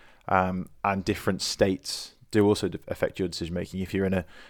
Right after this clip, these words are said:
stadium full of a hundred thousand people versus on a training pitch, um, taking a penalty, those two are gonna be very different. Now that is, yeah, guaranteed. There's no disputing that. I think,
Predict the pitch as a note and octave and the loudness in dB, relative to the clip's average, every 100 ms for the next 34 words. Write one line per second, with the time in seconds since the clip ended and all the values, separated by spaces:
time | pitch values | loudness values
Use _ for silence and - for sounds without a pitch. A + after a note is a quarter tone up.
0 | - - G2+ F#2 F#2 F#2 F#2 F#2 F2+ F2 | -6 4 6 6 4 2 4 4 2 4
1 | F#2+ F2+ F2+ F#2+ E2+ G2 G2 F#2 - F#2 | 4 4 0 -2 2 2 4 4 2 -2
2 | - - - - F#2 F#2 G2+ F#2 F2 E2 | -4 -16 -6 0 2 4 2 2 0 0
3 | F2+ - - - - F#2 F2+ E2+ F2 - | 0 0 -8 -10 -2 0 0 -4 -8 -2
4 | - F#2 F#2+ B2+ C3+ B2 G2 F#2+ - - | 2 2 2 4 6 6 4 2 -4 -8
5 | - G#2 G2 - G2+ G2 F2+ F2 F2+ F2 | 4 4 6 6 6 6 2 2 2 0
6 | F2 - - F#2 G#2 G#2 F#2 E2+ - - | -4 -8 -6 6 10 10 8 0 -8 -16
7 | - - - - - G#2 - - G2+ F#2+ | -20 -20 -20 -20 -4 -2 4 10 10 10
8 | - F#2 - F#2+ G#2 F#2+ E2+ G2 F#2 - | 2 -2 -2 0 2 2 0 0 -2 -4
9 | - - - - - - - - G2 G2 | -8 -8 -8 -12 -20 -20 -18 -4 -4 4
10 | G#2+ G2+ F2+ | 6 6 2